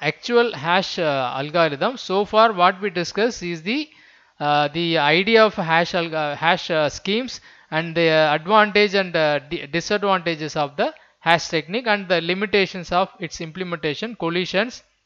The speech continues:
And now we are going to discuss the actual algorithms, uh, one by one.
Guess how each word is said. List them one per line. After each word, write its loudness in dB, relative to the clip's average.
And -4
now 6
we 4
are 4
going -2
to 0
discuss -2
the 0
actual 2
algorithms, 0
uh, -2
one -2
by -6
one. -2